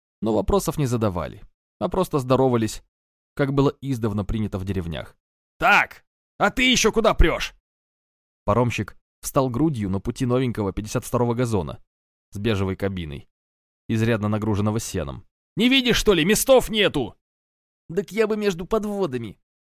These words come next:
Выпрыгнув из кабины, законючил молоденький шоферюга в линялой голубой майке и кепочке.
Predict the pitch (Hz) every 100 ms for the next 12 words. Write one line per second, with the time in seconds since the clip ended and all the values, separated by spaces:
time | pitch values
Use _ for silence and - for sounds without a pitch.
0 | _ _ _ _ _ 104 120 110 110 -
1 | 120 110 110 123 98 - _ _ - 104
2 | - 127 139 127 117 117 123 123 110 113
3 | 120 - 139 98 87 - _ 98 110 113
4 | 120 113 101 107 107 107 110 110 - 95
5 | 95 90 - - 67